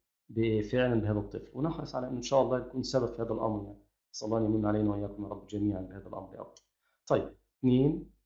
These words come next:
يجب ان يكون مرناً، يعني لازم تكون انت مرن. آه، الكلام ده يا جماعه على فكره يخص ايضًا اولياء الامور بالمناسبه، يعني ما انت برضو انت لازم، انا باهلك دلوقتي انك تكون اخصائي في بيتك، لان ده الاصل ان اولياء الامور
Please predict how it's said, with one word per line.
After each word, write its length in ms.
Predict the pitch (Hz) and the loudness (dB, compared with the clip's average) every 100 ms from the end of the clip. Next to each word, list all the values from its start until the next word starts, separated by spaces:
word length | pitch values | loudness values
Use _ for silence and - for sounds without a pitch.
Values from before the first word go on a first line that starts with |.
| - | -2
يجب 320 | 123 127 - | 2 2 2
ان 120 | 104 | -2
يكون 400 | 104 101 117 113 | -2 0 0 4
مرناً، 440 | 113 113 104 98 101 - - _ | 4 4 2 2 -2 -8 -18 _
يعني 180 | 147 123 | -2 0
لازم 200 | 120 113 | 0 -2
تكون 180 | - 120 | -2 -2
انت 200 | 113 110 | -2 2
مرن. 440 | 120 113 98 98 - _ _ | 4 4 2 -4 -14 _ _
آه، 440 | 110 110 104 104 104 | 0 4 4 4 2
الكلام 260 | 147 180 | 4 6
ده 60 | 185 | 6
يا 40 | |
جماعه 180 | 175 175 | 6 6
على 100 | 165 | 6
فكره 200 | 175 156 139 | 4 4 2
يخص 300 | - 151 - | 2 0 4
ايضًا 180 | 147 | 4
اولياء 220 | 135 123 151 | 4 2 2
الامور 400 | 135 165 110 - _ _ - | 2 2 0 -6 _ _ -8
بالمناسبه، 440 | 104 131 139 113 | -2 2 2 4
يعني 260 | 123 113 101 | 4 4 2
ما 60 | |
انت 120 | 101 113 | -2 2
برضو 480 | 131 120 117 - - | 2 4 -2 -6 -8
انت 160 | 110 110 | -4 2
لازم، 360 | 131 135 120 | 2 2 0
انا 80 | 113 | 0
باهلك 340 | 113 135 165 170 | 2 4 4 4
دلوقتي 280 | 135 117 | 2 0
انك 100 | 131 | -2
تكون 140 | - 156 | -2 -4
اخصائي 340 | - - 143 | -4 -4 -4
في 60 | - | -2
بيتك، 440 | 135 131 - - _ _ _ - | -2 -2 -6 -10 _ _ _ -2
لان 140 | 117 | 4
ده 80 | 135 | 4
الاصل 340 | 139 139 - - - - | 6 6 4 0 -8 -4
ان 160 | 110 110 | 2 2
اولياء 400 | 113 110 120 139 | 2 2 2 2
الامور 640 | - 110 120 127 120 - | 2 0 2 2 2 -4